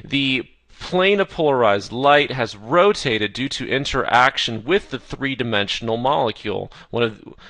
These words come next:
one of the, one of the enantiomers of Carvone. So when it exits out the tube here, it's, it's then going to go to the analyzer. So this is the analyzer here. And the analyzer is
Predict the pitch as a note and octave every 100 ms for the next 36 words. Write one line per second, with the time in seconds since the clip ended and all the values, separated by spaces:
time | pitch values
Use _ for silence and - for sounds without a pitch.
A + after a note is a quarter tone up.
0 | - A2+ A#2+ A2 A#2 A2+ - - A#2+ A#2+
1 | G#2 A2+ - A2 A#2+ B2 B2 G#2 G2+ A2+
2 | G#2+ D#3+ D#3+ A2 G2+ - D3+ C#3 - -
3 | - D3 - F#3+ F#3+ F#3 - - C3 A#2
4 | - - C4+ A3 A2 G2 A2 - F#3 -
5 | D3+ - - - F#3 F#3+ G3 F3 E3 D#3+
6 | D#3+ - D3+ C3+ B2+ - B2 - A2+ A2
7 | G2 G2+ G2 G2+ G2+ F#2+ G#2+ A2 - G#2
8 | - F2 A#2 A#2+ G2+ G2 F#2+ F#2 F#2 F#2+
9 | F#2+ G2+ C3 F3 _ _ - - _ -
10 | C#3+ D3 D3 D3+ - A2+ B2+ - - A3+
11 | C#3+ G#2+ G#2 G#2+ A2+ A2 G#2+ -